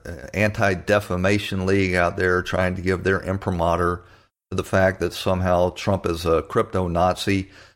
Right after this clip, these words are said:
completely ignoring the fact that Trump is, uh, the most, uh, ardent supporter of Israel and the Jewish state of any president in U S history,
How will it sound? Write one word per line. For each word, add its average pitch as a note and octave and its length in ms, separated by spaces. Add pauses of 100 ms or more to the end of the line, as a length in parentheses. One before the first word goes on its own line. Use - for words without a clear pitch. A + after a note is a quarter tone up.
(120)
completely C#3+ 480
ignoring F2+ 460
the D2+ 80
fact F2 540 (600)
that F2+ 180
Trump A2 320
is, F2 280
uh, E2+ 420
the - 200
most, F#2+ 440
uh, E2 340 (800)
ardent A#2 360
supporter G#2+ 640
of E2 160
Israel G2+ 500
and D#2 120
the D#2+ 60
Jewish G2+ 340
state - 440
of E2 120
any G2+ 180
president G2 600
in E2 160
U F#2 160
S F#2 180
history, F2+ 520